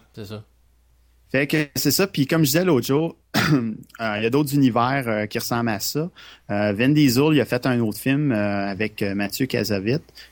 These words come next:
Speaker 2: qui s'appelait Babylon A D, qui est
Speaker 1: <laughs> Oui.
Speaker 2: un super bon film, là.
Speaker 1: <laughs>
Speaker 2: Mais
Speaker 1: Pas
Speaker 2: lequel,
Speaker 1: tellement bon.
Speaker 2: la raison pourquoi je nomme ça, c'est que c'est, il,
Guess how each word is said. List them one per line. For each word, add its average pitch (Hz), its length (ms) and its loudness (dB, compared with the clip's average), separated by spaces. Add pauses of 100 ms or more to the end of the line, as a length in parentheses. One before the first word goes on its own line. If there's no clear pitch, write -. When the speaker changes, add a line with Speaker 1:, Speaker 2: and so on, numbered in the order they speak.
(100)
Speaker 2:
qui - 60 -8
s'appelait 110 320 0
Babylon 110 560 2
A - 20 -2 (240)
D, 120 240 -2 (460)
qui 113 100 0
est 113 100 0
Speaker 1:
<laughs> - 40 -18
Oui. 143 180 -6
Speaker 2:
un - 440 -20
super 120 260 0
bon 104 180 -6
film, 160 540 -6 (280)
là. 175 80 4
Speaker 1:
<laughs> - 40 0
Speaker 2:
Mais - 100 0
Speaker 1:
Pas - 260 0 (140)
Speaker 2:
lequel, 151 680 -2
Speaker 1:
tellement 107 260 -2
bon. 101 160 -10 (340)
Speaker 2:
la 113 80 -4
raison 117 280 -2
pourquoi 156 200 -4
je 135 100 -2
nomme 120 140 2
ça, 180 140 -2
c'est 160 140 -2
que - 60 -6
c'est, 123 160 0 (240)
il, 113 260 -6